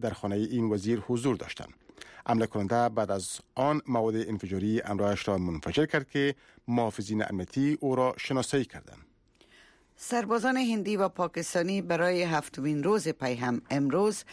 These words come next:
Speaker 2: در امتداد خط شدیداً پر از نیروی مسلح بین دو کشور در منطقه کشمیر دست به تبادله آتش اسلحه و شلیک توپخانه زدند. یک سخنگوی اردوی هند گفت که سربازان پاکستانی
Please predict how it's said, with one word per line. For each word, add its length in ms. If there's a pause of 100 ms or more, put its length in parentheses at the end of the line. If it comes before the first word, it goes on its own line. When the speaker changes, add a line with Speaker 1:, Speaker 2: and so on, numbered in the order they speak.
(240)
Speaker 2:
در 140
امتداد 640
خط 520
شدیداً 680
پر 140
از 240 (120)
نیروی 400
مسلح 440
بین 260
دو 120
کشور 400
در 180
منطقه 580
کشمیر 500 (360)
دست 300
به 80
تبادله 680
آتش 420
اسلحه 640
و 100
شلیک 460
توپخانه 580
زدند. 400 (380)
یک 160
سخنگوی 640 (180)
اردوی 480
هند 260
گفت 240
که 100
سربازان 580
پاکستانی 760